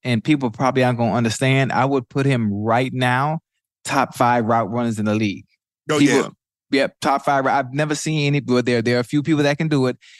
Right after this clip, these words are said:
Speaker 1: that can accelerate, stop on a dime, re-accelerate, and get
Speaker 2: Yeah.
Speaker 1: him getting in and out of cuts.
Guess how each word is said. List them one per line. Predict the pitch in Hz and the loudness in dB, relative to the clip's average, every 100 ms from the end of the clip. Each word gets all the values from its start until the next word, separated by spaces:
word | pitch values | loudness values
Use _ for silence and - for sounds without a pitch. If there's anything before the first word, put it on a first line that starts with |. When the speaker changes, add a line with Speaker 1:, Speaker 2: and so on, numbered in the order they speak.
| - _ - | -20 _ -4
Speaker 1:
that | 131 127 | -2 -2
can | 131 117 | -4 -4
accelerate, | 113 - - 160 156 156 156 170 _ _ _ _ - | -4 -6 -2 0 2 0 0 -4 _ _ _ _ -18
stop | - 151 156 | -2 0 0
on | 160 151 | -2 -2
a | |
dime, | 143 147 151 151 151 | -2 0 0 -2 -4
re-accelerate, | 120 123 143 170 151 - 156 156 165 170 | -6 -4 0 0 0 -2 0 0 0 -2
and | 139 131 | 0 0
get | 131 123 | 0 0
Speaker 2:
Yeah. | 120 | 2
Speaker 1:
him | 156 143 - 131 | 2 0 -4 -4
getting | 147 151 | 0 2
in | 131 156 156 | 2 2 2
and | 143 | 2
out | 143 | 0
of | 139 | 0
cuts. | 175 165 - | -2 -2 -4